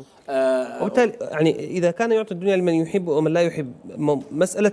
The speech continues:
Speaker 2: أن يكون التقوى والقرب من الله سبحانه وتعالى سعة الرزق، يعني، كيف نفهمها إذا كانت أيضًا ت-، تعطى للكافر؟ يعني،
Speaker 1: أي.
Speaker 2: هل، هل هذه السعة هي سعة كمية أم سعة قناعة مثلًا ورضا وغير ذلك؟
Speaker 1: هي السعة هنا ليست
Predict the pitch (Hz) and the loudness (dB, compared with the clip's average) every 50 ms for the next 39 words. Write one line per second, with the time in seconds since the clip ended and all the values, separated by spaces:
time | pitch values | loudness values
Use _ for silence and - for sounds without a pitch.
0 | - - 160 156 147 147 - - 180 180 170 165 - - 190 185 - - 156 143 | 0 0 0 2 0 0 0 0 0 0 0 0 0 0 -2 -2 0 0 2 2
1 | 139 139 139 - 170 156 151 147 156 156 151 - 156 147 - 156 139 156 151 156 | 2 0 0 -2 -2 0 0 2 0 0 -2 -4 -6 -4 -2 -2 0 0 2 2
2 | 156 139 - - - _ _ _ _ _ _ _ _ - - - 175 147 170 160 | 0 0 -2 -6 -14 _ _ _ _ _ _ _ _ -4 0 0 2 2 2 2
3 | - 156 143 165 165 - - - - - 107 151 147 131 131 135 143 139 131 120 | 0 0 0 -2 -4 -6 -8 -12 -12 -8 -6 -4 -4 -2 -2 0 0 -2 -2 -6
4 | - - _ _ _ _ _ _ - - 196 185 - 175 160 - 151 147 143 139 | -10 -20 _ _ _ _ _ _ -4 -4 -2 -2 0 -2 -2 0 0 0 2 2
5 | 131 131 - 151 147 143 151 165 160 156 160 165 147 - - - 165 160 160 175 | 2 2 0 0 0 2 2 2 0 0 0 -2 -4 -4 -4 -6 -6 -2 0 0
6 | 160 160 165 160 214 202 175 - 139 123 120 113 117 127 - _ _ - - - | 2 2 2 2 0 0 0 0 -2 -4 -4 -6 -8 -10 -14 _ _ -14 -8 -2
7 | 139 160 220 - 170 202 208 196 226 208 202 190 180 - - 196 165 165 160 170 | 0 0 0 0 0 0 0 2 2 2 0 -2 -2 -2 0 0 2 0 0 0
8 | 165 156 151 - 160 160 - - - - 156 160 185 208 220 220 220 214 214 214 | 0 0 0 0 0 -2 -2 -2 0 0 0 2 2 2 2 4 4 4 2 0
9 | - - 165 165 160 - - 202 175 180 175 175 - - - 156 160 170 170 147 | -4 -4 -4 -4 -4 -2 0 2 2 2 0 -2 -6 -6 -2 0 2 2 2 2
10 | 143 143 147 143 143 151 139 131 131 131 131 139 143 135 139 131 131 127 123 120 | 0 0 -2 -2 -2 -2 -2 0 0 0 0 2 2 2 2 2 2 2 2 0
11 | 117 120 135 135 123 123 127 127 120 113 113 131 143 147 143 139 131 123 123 120 | 0 -2 -2 -4 -4 -4 -6 -6 -6 -6 -2 0 0 2 2 0 -2 -6 -8 -10
12 | - - 175 160 147 143 143 - 131 143 156 151 143 147 151 - - 131 151 151 | -4 0 0 2 2 0 0 -2 -4 -4 0 0 2 0 0 -2 -4 -6 -6 -6
13 | - 139 | -8 -8